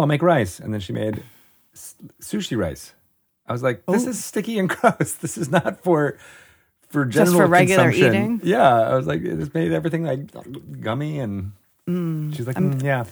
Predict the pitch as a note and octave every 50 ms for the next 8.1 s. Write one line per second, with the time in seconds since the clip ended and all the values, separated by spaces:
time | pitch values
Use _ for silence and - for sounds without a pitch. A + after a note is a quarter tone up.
0 | - C3+ C3 B2+ B2 B2+ C#3 C#3+ C3+ C3+ C3+ C3 C3 - - B2+ A2 G2 - _
1 | _ _ _ _ _ - F#3 E3 F#3+ D#3+ D#3+ - F3+ E3+ E3 D#3+ D#3 D3+ D3+ D3
2 | D3 C#3+ - - - - D3+ A#2+ - D#3+ D#3+ D#3+ D#3 _ _ _ _ _ _ -
3 | - F3 - E3+ D3 A#2+ - - D#3 D#3 D#3 D#3+ D#3+ E3 - - E3+ - - -
4 | - - - - - - - - - - - - - - - E3+ E3+ D3+ - -
5 | - - C3+ B2+ A#2 - - B2+ G2+ A2+ A2+ A#2+ A#2 A#2 - A2+ A2 - - -
6 | - - - - - - B2 A#2 A2+ A2 A#2 A#2 - - A2+ A2 A#2 A#2 A#2 A#2+
7 | A2 G#2+ G2 G2 - - - - - - - - - - G#2+ G#2+ G#2 G#2 G#2 G#2
8 | G#2 G#2